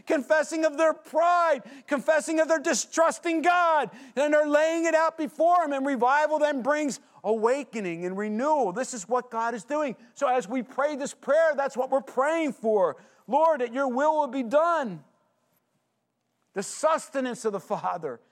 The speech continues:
I can trust him both for the spiritual food I need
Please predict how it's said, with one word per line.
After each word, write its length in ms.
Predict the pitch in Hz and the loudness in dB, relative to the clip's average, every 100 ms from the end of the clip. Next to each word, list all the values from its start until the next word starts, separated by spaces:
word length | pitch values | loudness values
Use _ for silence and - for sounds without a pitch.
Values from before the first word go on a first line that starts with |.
| _ _ _ - | _ _ _ -4
I 160 | 214 | -4
can 180 | 233 247 | -2 -8
trust 480 | - - 285 277 - | -8 -2 -2 -2 -4
him 140 | 269 | -4
both 340 | 190 269 269 - | 2 2 2 -2
for 120 | 214 | -6
the 120 | 196 | -6
spiritual 560 | - - 247 285 - 240 | -12 -8 -6 -6 -8 -16
food 360 | - 254 247 | -12 -6 -2
I 120 | 233 220 | -2 -2
need 340 | 214 214 | -8 -10